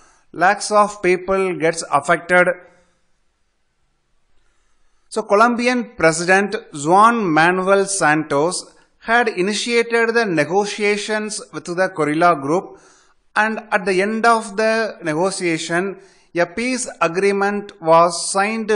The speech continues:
between the Colombian government and guerrillas group. But the peace deal was rejected by the Colombians because the peace deal was put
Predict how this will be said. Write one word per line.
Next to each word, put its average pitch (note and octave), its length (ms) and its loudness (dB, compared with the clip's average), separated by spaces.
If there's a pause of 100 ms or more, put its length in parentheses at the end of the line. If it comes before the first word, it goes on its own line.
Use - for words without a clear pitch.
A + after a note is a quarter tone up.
between F3+ 500 -2
the F#3 120 0
Colombian F3 600 -2
government D3+ 480 0 (440)
and G3 400 0 (280)
guerrillas E3+ 500 2
group. C#3+ 480 -4 (1400)
But - 460 0 (340)
the F3 140 2
peace G#3 640 -2
deal G#3 360 0
was F3+ 480 4
rejected G3 880 0
by F3+ 300 4
the F3+ 240 2
Colombians G3 1000 0 (640)
because F3+ 540 2 (400)
the D#3 300 2
peace G#3 260 -4
deal G#3 400 -2
was F3 320 2 (100)
put A3 280 -4